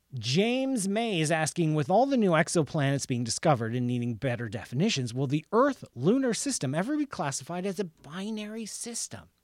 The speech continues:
This is wonderfully fascinating 'cause the Earth is unique. The Earth is unique. Look at Mercury. Mercury, no moons. Look at Venus. Venus, no moons.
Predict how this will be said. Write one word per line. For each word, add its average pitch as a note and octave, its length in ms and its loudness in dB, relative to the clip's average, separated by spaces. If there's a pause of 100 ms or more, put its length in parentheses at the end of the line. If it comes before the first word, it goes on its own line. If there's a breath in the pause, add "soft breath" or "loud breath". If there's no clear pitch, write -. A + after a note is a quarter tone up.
(120)
This G#3 200 6
is A#3 120 2
wonderfully A3 460 4
fascinating F3 480 0
'cause F3+ 220 0 (520 loud breath)
the D#3 300 2
Earth A#3 300 6
is A#3+ 180 4
unique. B3+ 500 2 (160)
The D3+ 180 4
Earth A3 180 4
is B3 160 4
unique. C#4 340 4
Look E3+ 160 4
at B3 80 2
Mercury. G3 480 0 (960)
Mercury, F3 480 2
no C#3+ 160 2
moons. - 400 -6 (540)
Look A2 120 -8
at C#3 80 -4
Venus. D#3 360 -2
Venus, D#3 400 -4
no C3+ 160 0
moons. F2+ 320 -10